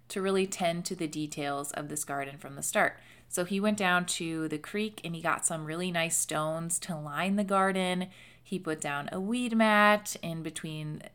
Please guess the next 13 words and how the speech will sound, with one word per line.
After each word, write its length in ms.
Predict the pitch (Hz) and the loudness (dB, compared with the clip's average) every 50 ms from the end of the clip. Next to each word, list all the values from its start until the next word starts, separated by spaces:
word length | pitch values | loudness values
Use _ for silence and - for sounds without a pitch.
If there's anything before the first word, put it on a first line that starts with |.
| - | -14
the 160 | - 156 165 | -10 -8 -6
different 300 | 156 160 156 - - 156 | -4 -4 -4 -4 -4 -4
sections. 440 | - 156 151 - - 196 190 185 190 | -2 -2 -2 -2 -2 -2 -2 0 -2
So 80 | 185 180 | -2 -2
we 120 | 170 175 | 0 0
have, 120 | 175 165 160 | 0 0 0
like, 180 | 160 151 - | 0 -2 -2
a 60 | 156 | -4
three-tiered 1000 | 151 151 - 151 160 165 170 170 170 - - - - 156 147 147 147 143 143 - 151 - - - | -8 -8 -8 -6 -4 -4 -2 -4 -4 -4 -6 -4 -2 -2 -2 -2 -2 -2 -4 -6 -8 -12 -10 -6
garden 340 | - 147 135 139 147 160 175 | -2 -2 0 0 -2 -4 0
bed 380 | 180 190 190 196 202 196 214 - - - - - - - - - - - - - - - | 2 4 6 6 4 2 0 -8 -10 -20 -20 -20 -20 -20 -20 -20 -20 -20 -20 -20 -10 -2
that 340 | 156 160 156 151 147 - - - | 2 4 6 6 6 4 0 -2
is 360 | 156 156 151 147 151 - - | -2 -2 0 0 0 0 -2